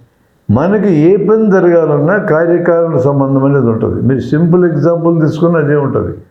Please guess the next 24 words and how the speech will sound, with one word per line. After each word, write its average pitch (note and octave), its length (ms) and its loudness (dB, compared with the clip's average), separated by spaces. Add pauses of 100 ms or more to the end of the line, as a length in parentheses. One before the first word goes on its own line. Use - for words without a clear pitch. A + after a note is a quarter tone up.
(400)
కుండ G#3 280 2
ఉంది E3+ 200 0
ఇక్కడ, G#2+ 320 -2 (640)
అవతల F#3 360 0
మట్టి E3+ 360 -2
ఉండాలా, F3+ 720 0
కుమ్మరి E3 840 0 (400)
సారే F3+ 340 -2
ఉండాలా, D#3+ 640 -2
కుమ్మరి E3 300 0
పని D#3+ 240 -2
చేసే D3+ 300 0
మనిషి B2+ 360 0
ఉండాలా, G#2 300 0
ఈ A#2 40 0
మూడు E3 280 0
లేకుండా F3 420 0
కుండ F3 240 -2
రాదు. E3+ 480 -2 (280)
కార్యకారణ F3+ 760 0
సంబంధం E3 560 0
లేకుండా D#3 380 -2
తయారుగా D3 500 0
అవి. A2+ 360 -2